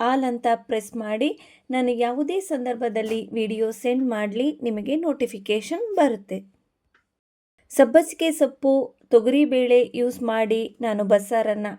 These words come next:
ಮಾಡ್ತಾ ಇದ್ದೇನೆ. ಬೇಳೆ ಜೊತೆಗೆ ಯಾವ ಕಾಳುಗಳನ್ನಾದ್ರೂ ಕೂಡ ಬಳಸ್ಕೋಬಹುದು.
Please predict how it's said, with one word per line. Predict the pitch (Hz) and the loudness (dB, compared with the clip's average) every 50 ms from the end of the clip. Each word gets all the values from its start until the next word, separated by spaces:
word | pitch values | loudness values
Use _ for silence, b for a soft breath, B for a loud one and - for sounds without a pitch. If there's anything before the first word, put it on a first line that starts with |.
| _ _ - | _ _ -6
ಮಾಡ್ತಾ | 208 196 196 196 196 202 208 | -6 -4 -6 -6 -6 -6 -4
ಇದ್ದೇನೆ. | 202 202 196 196 240 240 226 240 262 311 508 - _ _ - - | -4 -4 -6 -6 -6 -4 -4 -2 -2 -4 -4 -8 _ _ -12 -2
ಬೇಳೆ | 190 190 262 302 339 370 415 359 | 2 6 6 6 6 6 4 2
ಜೊತೆಗೆ | 277 - 269 262 - 254 240 214 247 254 254 - - _ _ _ - | 2 0 0 2 2 2 2 4 4 2 2 0 -2 _ _ _ 4
ಯಾವ | 220 214 220 254 285 302 - 311 - - - - _ _ _ _ _ _ | 4 4 4 4 2 2 2 2 0 0 -6 -14 _ _ _ _ _ _
ಕಾಳುಗಳನ್ನಾದ್ರೂ | - - 226 233 240 240 233 240 233 226 226 220 220 220 214 202 202 233 | -2 0 2 4 4 4 6 6 4 4 2 0 -2 -6 -6 -4 -4 -6
ಕೂಡ | 208 208 - 220 233 302 466 453 | -4 -2 -2 0 0 0 0 0
ಬಳಸ್ಕೋಬಹುದು. | 339 277 233 220 202 196 - - 220 202 196 196 196 196 208 190 | 2 2 2 2 2 -2 -6 -8 -6 -4 -2 -2 -2 -2 -4 -8